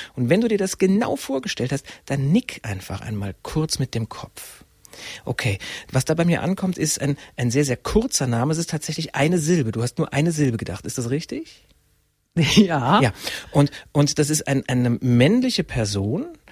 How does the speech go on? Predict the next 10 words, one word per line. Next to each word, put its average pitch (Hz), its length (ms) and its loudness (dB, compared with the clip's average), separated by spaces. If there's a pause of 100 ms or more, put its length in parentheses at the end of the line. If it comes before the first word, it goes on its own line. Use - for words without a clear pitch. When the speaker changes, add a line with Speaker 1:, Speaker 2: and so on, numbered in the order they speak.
(120)
Speaker 1:
und - 200 -6
diese, 143 160 -6
die, - 220 -16
diese 160 180 0
Person 160 420 0 (240)
heißt 160 240 -2 (120)
Nick. 131 640 2
Ist - 140 -6
das 131 120 -2
korrekt? 165 580 -4